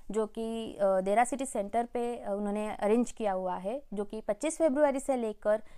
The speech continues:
सत्ताईस फरवरी तक चलेगा, मतलब टोटल तीन दिन चलेगा और सुबह दस बजे से लेके रात के दस बजे तक ये कैंपेन स्टार्ट रहेगा। तो आपको वहाँ पर जाना है और आपके कोई भी इशू है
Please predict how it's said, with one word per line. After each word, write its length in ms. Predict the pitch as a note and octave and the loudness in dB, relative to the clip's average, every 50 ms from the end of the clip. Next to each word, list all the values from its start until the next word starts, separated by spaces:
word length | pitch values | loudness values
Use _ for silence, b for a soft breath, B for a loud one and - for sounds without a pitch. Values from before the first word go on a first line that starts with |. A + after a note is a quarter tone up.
| b b - | b b -2
सत्ताईस 360 | F3+ - - B3+ C4+ - - | -2 0 4 4 4 4 2
फरवरी 340 | - A#3+ A#3 A3 A3 G#3+ G#3 | 0 0 0 2 2 0 2
तक 200 | - G#3+ G#3+ - | 0 -2 -4 -2
चलेगा, 320 | - G#3 G3 G3 - A#3 | -4 -4 -4 -2 -2 0
मतलब 260 | B3+ B3 A3 A3+ A3 - - - | 0 0 -2 -2 -4 -6 -4 -6
टोटल 240 | G#3 G3+ A3 A3 | -4 -2 -2 -4
तीन 300 | A3+ - - B3 C#4 C#4+ | -4 -2 0 4 4 4
दिन 180 | C4 C#4 C4+ C4 | 4 4 2 2
चलेगा 520 | - A3 G#3 G#3 G3 F#3+ G3+ A3 B3 C4 - - | 0 0 0 0 0 0 0 -2 -2 -4 -6 -2
और 200 | G3 G3 G3+ G3+ | -2 -2 -2 -2
सुबह 320 | - - A3 G3+ G#3+ G#3+ | -4 -6 -4 -2 0 0
दस 260 | G3+ G#3+ B3 D4 D4 | 2 4 4 4 6
बजे 220 | C#4 D#4+ C4+ D4+ D4 | 4 4 4 4 0
से 140 | - C#4+ | 0 0
लेके 340 | C#4 C4 A#3+ - C4+ C4 B3+ | -2 -2 -2 -2 0 0 0
रात 220 | A#3+ G3+ F#3 - - | 0 -2 -4 -6 -6
के 140 | - A3+ | -6 -2
दस 220 | G#3 A3 A#3 A3+ A3 | 2 2 2 2 0
बजे 220 | A3 G#3+ - G#3+ | -4 -4 -4 -6
तक 200 | G#3 - A#3+ C4+ b b b b b b b - | -4 -4 -4 -4 b b b b b b b 2
ये 60 | A#3+ | 4
कैंपेन 400 | - B3 A3 G#3 G#3 - B3+ D4+ | 4 4 2 2 0 -2 -4 -4
स्टार्ट 420 | - - - C4 A#3 A3 A3 - | -4 2 6 6 6 6 6 0
रहेगा। 220 | G#3 G3 F#3 F3 F3+ b b b b b b - | -2 -2 -2 -2 -6 b b b b b b -2
तो 80 | C#4+ B3+ | 0 2
आपको 320 | A#3+ B3 A#3 - - C#4+ | 2 0 0 2 2 2
वहाँ 200 | C#4 C4 A#3+ - - | 2 2 2 2 2
पर 100 | B3+ A#3+ | 0 0
जाना 380 | G3+ A3 G#3 F#3 F#3 A3 A#3+ | 2 2 0 0 2 0 -2
है 300 | B3+ G#3+ G#3+ C4 D4 D4 | -2 0 2 2 2 2
और 260 | E4 - G3 G3+ G#3 G#3 | 2 0 0 0 0 -2
आपके 240 | G3+ - - B3+ | -4 -4 -6 -6
कोई 240 | C4 - D4+ D4+ F4+ | 0 4 6 6 6
भी 120 | E4+ F#4+ F#4+ | 6 4 4
इशू 380 | F4 D4 - - D4 C#4+ C4 | 4 2 2 2 2 4 4
है 340 | A3+ G#3+ A3 A3+ A3 - | 2 2 2 2 2 0